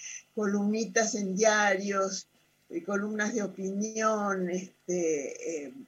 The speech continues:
distintos tipos de intervención que yo permanentemente desde hace mucho tiempo he realizado, y me parecía interesante ver cómo algunos de los textos que son más como teóricos, entre comillas,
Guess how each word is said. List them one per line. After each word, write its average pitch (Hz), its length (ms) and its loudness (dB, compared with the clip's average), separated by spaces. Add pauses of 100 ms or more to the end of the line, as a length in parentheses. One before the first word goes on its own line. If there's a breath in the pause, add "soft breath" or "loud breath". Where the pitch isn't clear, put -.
distintos 226 600 -2
tipos 220 300 -4
de 208 100 -2
intervención 214 540 -2
que 214 100 -4
yo 185 200 -2
permanentemente 175 1040 -2 (380 soft breath)
desde 180 240 0
hace 180 240 0
mucho 190 380 -4
tiempo 202 580 -6
he 190 200 0
realizado, 170 1040 2
y 185 120 -4
me 170 140 -4
parecía 175 560 -2
interesante 190 760 -4
ver 190 280 2 (120)
cómo 180 380 -4
algunos 175 480 -2
de 196 80 -4
los 190 140 -4 (100)
textos 196 460 -6
que - 80 -18
son 180 320 -6
más 196 200 -4 (560 soft breath)
como 156 400 -4
teóricos, 208 1080 2
entre 185 400 -4
comillas, 247 840 0